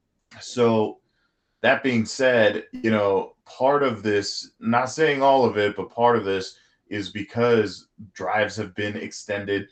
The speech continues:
to the point where they just lose track. You know, it's really hard to stick with, uh,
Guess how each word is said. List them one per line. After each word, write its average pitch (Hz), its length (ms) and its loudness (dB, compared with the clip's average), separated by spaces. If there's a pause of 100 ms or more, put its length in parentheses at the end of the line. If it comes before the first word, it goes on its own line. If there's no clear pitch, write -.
(280)
to 117 100 -6
the 104 100 -4
point 107 400 -2
where 90 460 -2 (920)
they 117 240 -2 (140)
just - 180 -10
lose 120 220 -2
track. 107 500 -4
You 87 140 -8
know, 95 120 0
it's 98 160 -4
really 131 260 2
hard 110 340 2
to 98 60 -6
stick - 440 -4
with, 98 120 -6 (400)
uh, 82 360 -2